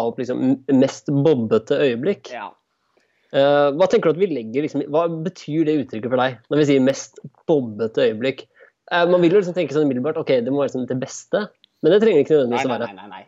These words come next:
Speaker 2: Absolutt ikke. Det, det er
Speaker 1: Nei,
Speaker 2: på en måte,
Speaker 1: nettopp.
Speaker 2: eh, og her vil jeg dra frem, eh, det her har vi snakket om før, åpenbart, men, eh, Bob har jo nylig utgitt et, eh, eller lansert et, eh, whisky, eh, en whisky collection.
Speaker 1: Ja, det har han.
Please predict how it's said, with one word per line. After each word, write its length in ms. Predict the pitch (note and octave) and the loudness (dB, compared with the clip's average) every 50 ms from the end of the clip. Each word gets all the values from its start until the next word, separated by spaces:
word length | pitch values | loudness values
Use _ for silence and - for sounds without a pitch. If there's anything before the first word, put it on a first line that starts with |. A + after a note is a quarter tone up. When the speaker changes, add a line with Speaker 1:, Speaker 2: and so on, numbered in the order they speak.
| _ - | _ -14
Speaker 2:
Absolutt 640 | - - - _ - - - - A#2+ G#2+ A2+ A#2 _ _ - | -14 -14 -14 _ -20 -20 -16 -12 -10 -8 -8 -10 _ _ -20
ikke. 460 | - - _ _ _ - G2+ G2 F#2 | -20 -20 _ _ _ -10 -8 -8 -6
Det, 220 | C#3 C#3+ C3+ D3 D#3 | 0 2 2 2 6
det 80 | D#3+ D#3+ | 6 6
er 60 | E3 | 6
Speaker 1:
Nei, 60 | D#3 - | 4 2
Speaker 2:
på 0 | |
en 80 | F#3 | 0
måte, 240 | F3+ - - B2 D3 | -2 -2 -2 -4 -4
Speaker 1:
nettopp. 120 | D3+ - _ _ _ _ _ _ _ _ _ _ _ _ _ _ _ _ _ _ _ _ _ _ _ _ | -4 -6 _ _ _ _ _ _ _ _ _ _ _ _ _ _ _ _ _ _ _ _ _ _ _ _
Speaker 2:
eh, 240 | C#3 C3 B2+ B2+ B2+ - | -16 -14 -14 -14 -14 -14
og 140 | - C#3+ C#3+ | -14 -12 -8
her 160 | D#3+ D#3+ E3 | -6 -6 -6
vil 180 | E3 F3 D3 A#2+ | -6 -6 -6 -6
jeg 320 | A#2 A#2 A#2+ A#2+ G#2+ C3+ C#3 | -6 -6 -4 -6 -6 -8 -8
dra 200 | D3+ D3 C#3+ C#3+ | -8 -6 -6 -8
frem, 320 | - - A#2 G#2 G#2 G#2+ G#2 A2 | -8 -12 -14 -12 -12 -14 -16 -16
eh, 300 | C#2+ E2 A#2+ A#2 A#2 A#2 | -16 -16 -16 -14 -14 -12
det 100 | A#2+ B2+ | -12 -12
her 140 | C3+ C#3 C#3 | -12 -12 -12
har 80 | B2 A#2 | -12 -12
vi 100 | A2+ A2+ | -12 -14
snakket 320 | - - C3 _ - A2 | -14 -18 -20 _ -20 -20
om 140 | A2 A2 A2 | -20 -20 -18
før, 180 | - B2 B2+ C3+ C3+ | -16 -12 -12 -12 -12
åpenbart, 260 | C3 A2+ G#2+ G#2+ - | -14 -16 -18 -16 -18
men, 220 | A#2+ B2 B2 A#2+ G#2 | -18 -18 -18 -18 -18
eh, 260 | - - B2 B2 B2 | -16 -14 -14 -14 -14
Bob 300 | B2+ C3 C#3 C#3 C#3+ C#3 | -14 -14 -14 -14 -14 -12
har 140 | D#3 C#3+ A2 | -12 -12 -10
jo 140 | G2+ G#2 A2 | -10 -12 -14
nylig 420 | A#2+ B2 B2 B2 A2 G#2 G2+ G#2 A2 G#2 G#2+ | -14 -12 -14 -14 -14 -14 -14 -14 -14 -16 -16
utgitt 340 | _ - A2+ A#2 _ _ - | _ -20 -20 -20 _ _ -20
et, 160 | - _ _ _ _ _ | -20 _ _ _ _ _
eh, 600 | - - - - - - - - - - - A#2 A2 | -20 -20 -20 -20 -20 -20 -20 -20 -20 -20 -20 -18 -18
eller 260 | - F#2+ F#2+ G2 G#2 G#2 G#2+ G#2+ | -18 -18 -20 -20 -20 -20 -20 -18
lansert 680 | A#2 A#2 A2 G#2+ G#2+ _ - G#2+ G#2+ A#2 _ _ _ _ - | -16 -18 -18 -18 -20 _ -18 -18 -18 -18 _ _ _ _ -20
et, 380 | - - _ _ _ _ _ | -20 -20 _ _ _ _ _
eh, 320 | - - - F#2 F#2 - A#2+ B2+ C#3+ C#3+ | -20 -20 -20 -20 -20 -20 -20 -18 -18 -16
whisky, 460 | - - - - _ _ - A#2 A#2+ _ _ _ C#3+ _ _ _ | -18 -18 -20 -20 _ _ -20 -20 -20 _ _ _ _ _ _ _
eh, 140 | - A#2+ B2 | -20 -20 -18
en 120 | - C3+ C#3+ | -16 -16 -16
whisky 280 | C#3 - - _ _ A2 | -16 -18 -20 _ _ -20
collection. 400 | - A2 G2+ - - - D#3 C#3 _ _ _ _ _ _ _ _ - | -18 -18 -18 -18 -20 -20 -20 -20 _ _ _ _ _ _ _ _ -10
Speaker 1:
Ja, 140 | D3 C3+ C#3 | -6 -4 -4
det 80 | C#3 B2 | -4 -4
har 80 | A#2 | -6
han. 140 | B2 - | -8 -10